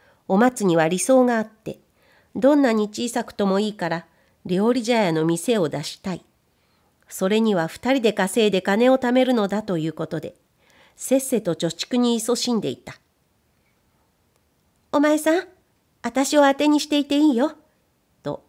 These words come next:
お松はいつも言うのであった。「大将のあることじゃ、あたしは引けは取らないんだからね。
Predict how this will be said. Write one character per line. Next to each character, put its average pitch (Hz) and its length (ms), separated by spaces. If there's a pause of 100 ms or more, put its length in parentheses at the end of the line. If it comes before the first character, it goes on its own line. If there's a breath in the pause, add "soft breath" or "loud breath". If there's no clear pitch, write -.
(140)
お 175 100
松 196 300
は 156 100
い 226 120
つ - 140
も 180 140
言 185 200
う - 20
の 185 120
で 147 140
あ 143 40
っ 139 60 (160)
た。 - 120 (1300)
「大 269 240
将 226 200
の 185 140
あ 240 80
る 233 80
こ 190 120
と 214 120
じ 208 100
ゃ、 - 140 (380)
あ 269 80
た 285 120
し 285 100
は 277 100
引 277 120
け 320 120
は 320 100
取 311 140
ら 330 100
な 349 100
い 285 60
ん 233 40
だ 190 100
か 170 120
ら 180 80
ね。 285 220